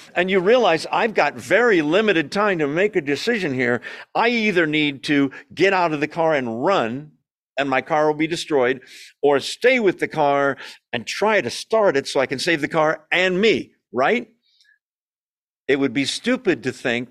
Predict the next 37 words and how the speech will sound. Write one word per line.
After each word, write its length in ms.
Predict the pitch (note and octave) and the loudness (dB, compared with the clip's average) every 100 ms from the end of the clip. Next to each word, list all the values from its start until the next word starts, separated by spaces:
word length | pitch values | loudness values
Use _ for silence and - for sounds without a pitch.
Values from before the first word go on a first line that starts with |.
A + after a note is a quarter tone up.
| _ | _
"Well, 180 | - C4+ | -16 -10
there's 220 | A3 D#3+ | -10 -6
a 80 | A#2+ | -10
third 360 | - A#3+ A3+ | -4 -2 0
option. 600 | C#3+ G3+ - - A2 E3 - - - _ - | 0 -2 -4 -10 -10 -12 -18 -20 -20 _ -2
I'm 180 | C#4+ G#3 | -2 -2
just 220 | B2 - | -6 -6
not 220 | C3 E3 | -6 -4
gonna 160 | G3 F#3+ | -4 -2
make 240 | D3+ E3 | -4 -4
a 40 | F3+ | -6
decision. 580 | G#3 - C4+ - D#3+ _ _ _ _ _ _ | -8 -10 -12 -12 -20 _ _ _ _ _ _
I'm 160 | D3 A#2+ | -4 -2
not 180 | A2+ A2+ | -2 -2
gonna 160 | B2 | -2
run, 280 | C3 G3+ B3+ | 2 2 2
but 100 | A3 | 2
I'm 120 | D3+ | 0
not 200 | D3 D3 | -2 -2
gonna 140 | D#3+ D3+ | -4 -4
start 280 | - D3 C#3+ | 0 0 -2
the 80 | |
car." 240 | - D#3+ - _ - | -4 -4 -4 _ -2
Guess 240 | E3+ - | -2 0
what? 240 | D#3+ C3 - - - | 0 0 -2 -20 -20
Boom, 680 | E3 - G3 A#3+ E3+ G2+ - _ _ _ | -20 2 4 6 2 -2 -12 _ _ _
<laughs> 220 | _ - B2 | _ -12 -6
right? 320 | E3+ F#3+ - - - - - - - - | -2 -2 -4 -14 -20 -20 -20 -20 -20 -18
He's 220 | - G3 - | 0 0 2
saying, 640 | G3+ G3 D#3 C3+ C#3+ C3+ _ | 2 4 4 2 0 -6 _
"Whoever's 420 | - F3+ G3 G3+ D3 | 2 4 4 2 0
not 380 | D#3+ F#3 A3+ | -2 -2 -2
with 380 | D#3+ F3+ A#3 - | -2 -2 -2 -4
me," 440 | B2+ A#2 G2 B2 _ _ _ _ _ _ _ _ _ _ _ _ _ | -4 -4 -4 -12 _ _ _ _ _ _ _ _ _ _ _ _ _
who's 220 | G3 F3+ | -2 0
with 200 | E3+ F#3+ | 0 0
him? 220 | A#2+ G2+ | -2 -8